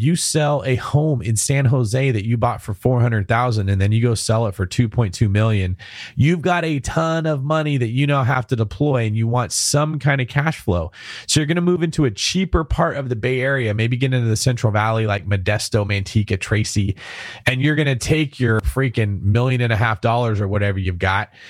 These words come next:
and you're gonna buy a couple fourplexes, and you're gonna pay more than everyone else because you're not evaluating it the same way. You're looking at it like, "If I don't buy something, I'm gonna lose seven hundred thousand dollars in capital gains taxes,"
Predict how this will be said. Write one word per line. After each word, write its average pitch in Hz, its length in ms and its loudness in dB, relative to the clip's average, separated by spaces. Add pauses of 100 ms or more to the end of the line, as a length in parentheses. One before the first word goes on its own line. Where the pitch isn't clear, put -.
(140)
and 120 160 2
you're 135 100 2
gonna 143 140 2
buy 127 240 0
a 120 60 -4
couple 123 280 -2
fourplexes, 123 760 0
and 113 100 0
you're 131 120 2
gonna 170 160 2
pay 151 200 2
more 135 440 0
than 139 200 -2
everyone 120 380 0
else 123 240 0
because 110 300 0
you're 123 300 0
not 127 320 0
evaluating 107 720 0
it 101 100 0
the 95 100 -2
same 98 280 2
way. 95 340 0 (380)
You're 127 200 4
looking 156 360 0
at 127 120 2
it 113 100 0
like, 110 260 0
"If 98 120 -2
I 120 120 2
don't 156 160 0
buy 135 180 0
something, 110 340 0
I'm 107 160 0
gonna 113 160 2
lose 104 540 2
seven 117 320 0
hundred 107 300 2
thousand 101 340 0
dollars 95 480 0
in 92 100 -4
capital 92 420 -2
gains 101 320 0
taxes," 87 540 -4